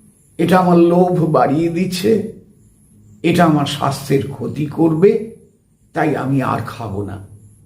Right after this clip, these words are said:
আমরা এই বিচার করি না,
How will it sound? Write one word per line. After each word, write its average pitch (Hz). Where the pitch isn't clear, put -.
আমরা 214
এই 180
বিচার 180
করি 220
না, 214